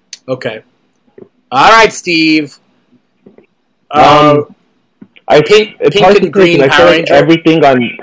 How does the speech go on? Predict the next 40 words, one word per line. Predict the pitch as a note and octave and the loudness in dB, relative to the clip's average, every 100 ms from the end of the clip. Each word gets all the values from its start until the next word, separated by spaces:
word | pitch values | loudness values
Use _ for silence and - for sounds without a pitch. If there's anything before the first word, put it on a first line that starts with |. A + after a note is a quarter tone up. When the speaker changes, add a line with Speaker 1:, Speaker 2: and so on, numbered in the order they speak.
| - - - - _ _ _ | -12 -12 -14 -18 _ _ _
Speaker 2:
everything | C3+ D3 D#3+ E3 | 0 2 0 0
on | D3+ - | 0 0
T | D3+ D3 | -2 2
G | D3+ | 2
I | B2 | 4
F, | C3 D#3 - | 4 2 -2
they | B2+ | -2
had | G#2+ | -2
a, | G#2+ _ - | -4 _ -12
a | - | -8
boyfriend, | A2+ G#2 G2+ G2+ | -2 -4 -4 -10
girlfriend. | G2 F2 - E2 - _ | -10 -10 -12 -14 -18 _
Speaker 1:
Yeah. | - G#3 G3 B2+ - _ _ | -8 -2 0 -2 -10 _ _
Speaker 2:
Like, | G#2 G#2 | -2 0
Speaker 1:
So | A3 | 2
Speaker 2:
whether | A#2 A#2+ | 2 0
it | A#2+ | 0
was, | A#2 A2+ A2 - _ _ | 0 -2 -6 -16 _ _
you | A#2 | -2
know, | A#2+ G#2+ G2 - | 2 2 0 -4
E-, | - _ | -10 _
Eddie | B2+ C3 C#3 C#3 | 2 4 2 2
Winslow, | A#2 B2 C3 C#3+ D3+ | 0 0 0 0 0
who | C3+ | -2
was, | A2+ G#2 | -4 -4
like, | G#2 | -4
just | B2+ A#2 | -4 -2
banging | A2 A2+ A#2+ | -4 -2 -4
half | A#2 A2 A#2+ | -4 -4 -6
of | A2 | -8
Chicago's | - A2+ A2+ A2 | -2 -2 0 -2
high | A2+ | -4
school | A2+ B2 A2+ G#2 | -2 -2 0 -2
population | - G#2+ A2 G#2+ A#2+ C#3 C#3 D3 _ | -2 -2 0 -2 -2 -4 -4 -8 _
Speaker 1:
Yeah. | E3 D#3+ A#2 | -4 -2 -2
Speaker 2:
and | - G2 | -4 -2
racking | G3+ D3+ A#2+ | 0 0 0
those | A2 | 0
numbers | A2+ A2+ C3 C3 | -2 0 0 2
up, | C3 | 0